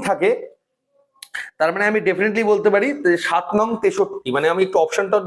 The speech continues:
দিকে নজর দিলাম, এখানে দেখো নয় আছে, তো সাত নং তেষট্টি, তাহলে নয়, তার মানে কত হচ্ছে আমার? উনিশশো। তো আমরা অপশন তিন, হ্যাঁ ঠিকই আছে, অপশন তিন হচ্ছে আমার এখানকার রাইট অ্যান্সার। আমি কিভাবে করলাম দেখো, দুশো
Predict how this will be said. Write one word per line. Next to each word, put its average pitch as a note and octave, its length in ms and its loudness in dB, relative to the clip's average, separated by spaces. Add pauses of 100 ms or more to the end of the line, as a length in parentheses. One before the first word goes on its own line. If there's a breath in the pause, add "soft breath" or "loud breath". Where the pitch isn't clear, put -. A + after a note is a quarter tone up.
দিকে G3+ 160 2
নজর F3+ 220 2
দিলাম, F#3+ 300 0
এখানে F#3 180 0
দেখো F3+ 160 2 (120)
নয় E3 220 4
আছে, A3 160 0 (400 loud breath)
তো D#3 80 0
সাত F3 240 -2 (120)
নং G#3+ 100 2 (120)
তেষট্টি, F3 380 0
তাহলে C3 200 2 (100)
নয়, G#3+ 160 2 (320 loud breath)
তার C#3+ 100 -2
মানে D3+ 180 -2
কত D#3 160 2
হচ্ছে D#3 220 2
আমার? G#3+ 120 0 (120)
উনিশশো। C#3+ 400 0 (360 loud breath)
তো - 120 -4
আমরা E3+ 200 2
অপশন F#3+ 240 -2 (420)
তিন, E3+ 220 2
হ্যাঁ D3 180 0
ঠিকই F3 280 0
আছে, G#3 100 2
অপশন E3+ 320 0 (140)
তিন E3+ 180 4
হচ্ছে D3 200 0
আমার C3+ 140 -4
এখানকার C3+ 360 0
রাইট G2+ 220 -4
অ্যান্সার। - 280 -12 (440 loud breath)
আমি F#3+ 260 -2
কিভাবে B3 280 2
করলাম B3 200 0
দেখো, A#3+ 160 4 (140)
দুশো A#3+ 200 2